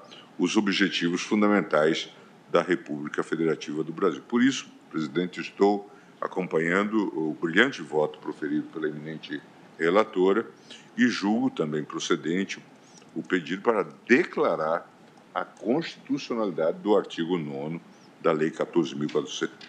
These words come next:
e oitenta e cinco de dois mil e sete do município de São Paulo.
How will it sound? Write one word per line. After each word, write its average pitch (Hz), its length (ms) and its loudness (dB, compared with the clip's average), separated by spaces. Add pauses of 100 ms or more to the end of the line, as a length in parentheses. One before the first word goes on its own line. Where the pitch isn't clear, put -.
(220)
e 73 160 -2
oitenta 76 340 -2
e 71 60 -2
cinco - 340 -10
de 85 140 2
dois 71 260 -8
mil 69 200 -10
e - 80 -12
sete - 420 -4 (380)
do 165 80 -6
município 95 440 -6
de - 80 -14
São 90 200 -2
Paulo. 60 240 -8